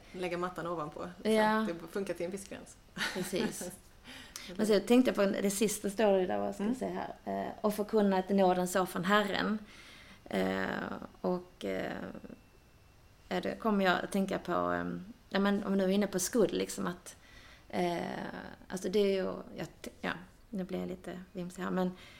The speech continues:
Speaker 2: det jag tänkte på var skuldsanering faktiskt, att bli fri från skulder. Det är ju en ekonomisk,
Speaker 1: Mm.
Speaker 2: eh, situation,
Speaker 1: Mm.
Speaker 2: men det kan också vara den existentiella.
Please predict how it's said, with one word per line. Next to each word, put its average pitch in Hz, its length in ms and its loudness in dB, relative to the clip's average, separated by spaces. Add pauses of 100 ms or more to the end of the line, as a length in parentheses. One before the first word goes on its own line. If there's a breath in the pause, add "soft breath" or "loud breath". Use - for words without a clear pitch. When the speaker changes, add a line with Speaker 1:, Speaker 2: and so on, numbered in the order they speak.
(520 loud breath)
Speaker 2:
det 202 100 6
jag 196 140 8
tänkte 226 340 4
på 220 240 10
var 196 280 6 (100)
skuldsanering 226 840 4
faktiskt, - 220 2
att 165 120 -2
bli 185 140 4
fri 185 280 0
från 180 160 -4
skulder. 208 580 4
Det 233 140 6
är 214 120 8
ju 190 80 6
en 160 120 0
ekonomisk, 165 720 -2
Speaker 1:
Mm. 180 240 -4
Speaker 2:
eh, 185 60 -4
situation, 170 440 -4
Speaker 1:
Mm. 190 140 -4
Speaker 2:
men 190 100 0
det 202 80 0
kan 208 180 0
också 214 160 -8
vara 214 100 6
den 208 100 4
existentiella. 196 840 2